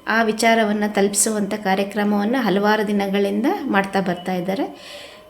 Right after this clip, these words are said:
ಆ ಕಾರ್ಯಕ್ರಮ ಈಗಾಗಲೇ ಯಶಸ್ವಿಯಾಗಿ ನಡೀತಾ ಇದೆ. ನಾನು ಕೂಡ ಬಸವ ಅಕ್ಯು ಅಕಾಡೆಮಿಯಲ್ಲಿ ಔಷಧರಹಿತ ಚಿಕಿತ್ಸಾ ಪದ್ಧತಿಗಳನ್ನ ಕಲ್ತ್ಕೊಂಡು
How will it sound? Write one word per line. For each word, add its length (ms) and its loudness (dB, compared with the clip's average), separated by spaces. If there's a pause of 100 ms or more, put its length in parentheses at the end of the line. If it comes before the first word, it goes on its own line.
(160)
ಆ 100 4
ಕಾರ್ಯಕ್ರಮ 500 4
ಈಗಾಗಲೇ 440 4
ಯಶಸ್ವಿಯಾಗಿ 720 2 (200)
ನಡೀತಾ 380 2
ಇದೆ. 360 -6 (720)
ನಾನು 300 8
ಕೂಡ 220 2 (200)
ಬಸವ 300 2
ಅಕ್ಯು 260 0
ಅಕಾಡೆಮಿಯಲ್ಲಿ 840 2 (380)
ಔಷಧರಹಿತ 680 2
ಚಿಕಿತ್ಸಾ 440 0
ಪದ್ಧತಿಗಳನ್ನ 840 0
ಕಲ್ತ್ಕೊಂಡು 720 -2